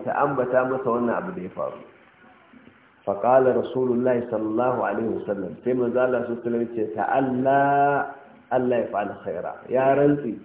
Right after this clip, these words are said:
ba zai aikin alheri ba. Dan uwanka yayi asara ko ba a wajen ka ya saya ba. Ai ka taimaka masa in kana da dama. Bil munasaba, wato muna tare da wani, wani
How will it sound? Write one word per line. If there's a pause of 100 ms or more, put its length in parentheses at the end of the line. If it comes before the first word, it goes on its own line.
(120)
ba
zai
aikin
alheri
ba. (540)
Dan
uwanka
yayi (100)
asara
ko
ba
a
wajen
ka
ya
saya
ba. (1000)
Ai
ka
taimaka
masa
in
kana
da
dama. (2250)
Bil
munasaba, (140)
wato
muna
tare
da
wani,
wani